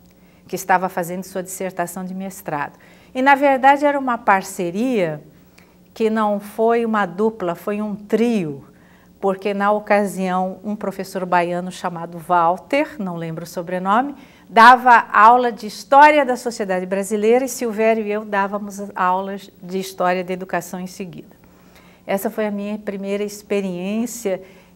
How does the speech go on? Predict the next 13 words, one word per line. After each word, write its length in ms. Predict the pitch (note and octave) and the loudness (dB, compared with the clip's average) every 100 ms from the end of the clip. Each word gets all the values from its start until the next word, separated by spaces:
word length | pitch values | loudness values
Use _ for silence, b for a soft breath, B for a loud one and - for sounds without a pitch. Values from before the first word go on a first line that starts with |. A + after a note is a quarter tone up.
| - | -6
que 320 | B3+ B3+ - | -2 0 0
ela 360 | - B3 C#4+ C4 | 6 8 8 8
é 140 | G#3 | 6
profissional, 800 | G3+ G#3 - - G#3+ G#3 A3+ C4 | 2 -2 -10 -10 -6 0 2 2
mas 180 | B3 A#3+ | 2 -2
é 80 | B3 | -2
também 340 | B3 A#3 B3 | -2 -2 -4
formativa, 920 | A#3+ B3 B3 A#3+ B3 - A3 F#3+ F#3 | -2 -2 -2 -4 -4 -4 -2 -2 -6
porque 400 | F3 - G3+ A3+ | -6 -8 -6 -6
foi, 440 | A3 - A#3+ B3 A#3 - | -6 0 4 4 0 -14
de, 200 | - A3+ - | -16 -12 -6
na 300 | A3+ C4 D4+ | 0 2 2
verdade, 600 | C4 A3+ A3 A#3+ B3 | 2 2 6 6 6